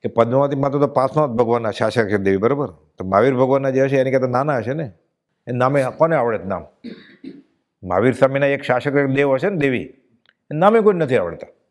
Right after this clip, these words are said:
એટલે પદ્માવતી ફળ આપે એમ. એટલે કે આ ભલે વિતરાગ ન આપે પણ આ આપે. એટલે બધા, નહીં તો બધા જૈન ધર્મ છોડીને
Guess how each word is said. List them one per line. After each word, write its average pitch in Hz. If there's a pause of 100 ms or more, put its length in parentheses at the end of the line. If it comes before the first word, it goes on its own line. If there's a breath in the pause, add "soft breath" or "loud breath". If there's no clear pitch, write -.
(3000)
એટલે -
પદ્માવતી 120
ફળ 107
આપે 104
એમ. 82 (4000)
એટલે 98
કે 95
આ 110
ભલે 135
વિતરાગ 131
ન 156
આપે 104
પણ 95
આ 107
આપે. 101
એટલે 78
બધા, 101 (320)
નહીં 101
તો 117
બધા 117
જૈન 113
ધર્મ 131
છોડીને 143